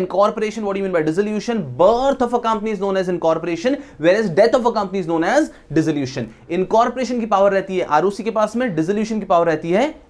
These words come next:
एनसीएलटी के पास में। Incorporation is very easy, आजकल तो पूरा इनकॉर्पोरेशन ऑनलाइन हो जाता है एमसी डॉट जी ओ वी पी के ऊपर, और डिसोल्यूशन इतना आसान नहीं है। डिसोल्यूशन में एनसीएलटी इन्वॉल्व है, थोड़ा सा कॉम्प्लेक्स प्रोसीजर, प्रोसेस है। डिसोल्यूशन के पहले होता है हमारा वाइंडिंग अप, ठीक है।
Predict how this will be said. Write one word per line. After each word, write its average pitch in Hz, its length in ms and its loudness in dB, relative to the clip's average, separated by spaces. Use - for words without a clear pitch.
एनसीएलटी 156 440 0
के 127 80 -2
पास 113 240 0
में। 131 140 -4
Incorporation 233 680 2
is 220 80 0
very 196 220 4
easy, 208 220 2
आजकल 175 260 0
तो 220 60 -2
पूरा 226 220 0
इनकॉर्पोरेशन 202 460 -2
ऑनलाइन 202 400 -4
हो 202 100 0
जाता 165 240 -2
है 160 220 -2
एमसी 190 320 -2
डॉट 196 140 -2
जी 147 160 -4
ओ 165 60 6
वी 156 120 4
पी 151 100 -6
के 151 80 2
ऊपर, 147 360 2
और 170 160 4
डिसोल्यूशन 202 580 0
इतना 190 200 -2
आसान 175 260 0
नहीं 175 100 -4
है। 170 80 -4
डिसोल्यूशन 180 360 -2
में 170 100 -2
एनसीएलटी 196 380 -2
इन्वॉल्व 170 280 2
है, 208 80 -2
थोड़ा 180 120 -2
सा 208 80 -4
कॉम्प्लेक्स 170 480 -4
प्रोसीजर, 120 340 -8
प्रोसेस 113 320 -8
है। - 60 -20
डिसोल्यूशन 247 400 2
के 240 60 0
पहले 214 200 2
होता 196 140 2
है 190 40 2
हमारा 180 240 2
वाइंडिंग 117 300 0
अप, - 120 -14
ठीक 127 120 -2
है। - 80 -18